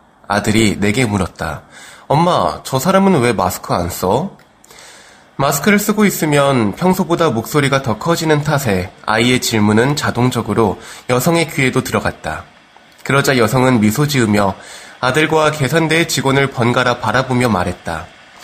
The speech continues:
"어, 제가 건강상의 이유로 마스크를 못 써요. 의사 선생님이 저더러 마스크 안 써도 된다고 했거든요.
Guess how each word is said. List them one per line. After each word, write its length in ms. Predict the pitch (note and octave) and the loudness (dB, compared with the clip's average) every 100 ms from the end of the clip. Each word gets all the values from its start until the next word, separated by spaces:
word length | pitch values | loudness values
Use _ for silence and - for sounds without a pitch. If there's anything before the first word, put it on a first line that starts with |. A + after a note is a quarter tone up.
| - - - - - | -20 -20 -18 -18 -4
"어, 180 | A#2 A#2 | -2 0
제가 580 | - B2+ C#3 C3+ B2+ G#2+ | 0 0 2 2 0 -2
건강상의 600 | B2+ C3+ F3 E3+ F3 C3 | 0 2 4 4 2 4
이유로 240 | A#2+ B2+ | 4 2
마스크를 460 | G#2 F#2 - C#3 B2+ | 2 -2 -2 0 2
못 120 | G2 | 0
써요. 580 | F#2 A2+ G2+ F2 E2 E2 - - - | -2 0 2 2 0 -4 -12 -10 -2
의사 240 | A#2+ D3+ | 0 2
선생님이 720 | C#3 C#3+ C3 A#2 A#2 C3 A2+ | 2 2 4 4 4 4 2
저더러 320 | A2 G#2 A#2 | 0 0 2
마스크 400 | G2+ F#2 - - | 2 -2 -2 -2
안 160 | G#2 G2 | -2 0
써도 240 | C#3 D3 | 0 0
된다고 380 | A#2+ G2 G#2 A#2 | 0 0 0 0
했거든요. 540 | B2 C3+ G2 F#2 C3 | 0 0 0 2 2